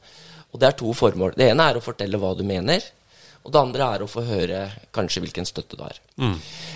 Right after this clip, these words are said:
Speaker 1: Men det er også v-, lagt veldig, veldig mye vekt på å være veldig åpen overfor, eh, pressen, internasjonal presse. Eh, fordi da ko-, blir da, eh, synspunktene til N F F blir kringkastet i mange land,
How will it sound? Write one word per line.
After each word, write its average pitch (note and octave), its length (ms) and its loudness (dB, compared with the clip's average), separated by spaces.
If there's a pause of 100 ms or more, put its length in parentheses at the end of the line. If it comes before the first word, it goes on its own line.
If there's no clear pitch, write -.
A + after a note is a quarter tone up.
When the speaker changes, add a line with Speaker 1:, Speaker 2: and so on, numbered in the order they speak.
(100)
Speaker 1:
Men A#2 100 0
det C3+ 80 6
er - 100 -8
også C3 320 0
v-, B2 340 -8
lagt - 220 -4
veldig, A#2 480 2
veldig A2+ 240 -4
mye A2+ 160 -4
vekt G2+ 160 -4
på A2 80 -2
å A2+ 60 2
være A2+ 200 2 (200)
veldig A2+ 400 2
åpen A2 320 0
overfor, G2 560 -2 (100)
eh, G#2+ 400 -2 (160)
pressen, C3+ 480 -2 (280)
internasjonal A2 580 -6
presse. - 340 -4 (920)
Eh, A#2 340 4
fordi A#2 380 2
da A2 200 6
ko-, - 380 -6
blir A#2+ 420 2
da, A2+ 540 2
eh, G2+ 160 -8
synspunktene G#2 840 -2
til G#2+ 320 -6
N G#2+ 200 -2
F A#2 140 -4
F C3+ 260 -2
blir G#2 180 -2
kringkastet G#2 720 -2
i G#2 100 -2
mange G#2 400 -2
land, F3+ 320 0